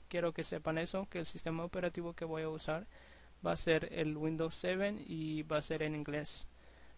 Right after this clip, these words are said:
Pero, claro, voy a hablar en español a la hora de explicar y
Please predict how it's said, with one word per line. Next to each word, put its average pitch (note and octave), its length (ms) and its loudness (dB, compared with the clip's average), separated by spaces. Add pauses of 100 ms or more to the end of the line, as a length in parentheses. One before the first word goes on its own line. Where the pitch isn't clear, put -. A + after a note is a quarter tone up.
Pero, D3+ 520 4 (220)
claro, D#3 300 4
voy D#3 220 6
a D3+ 160 2
hablar D3 440 2
en D3 120 4
español D#3 520 2
a D#3+ 80 2
la D3+ 160 4
hora D3+ 200 2
de D3+ 100 -2
explicar D#3 520 -2 (320)
y D3+ 460 -2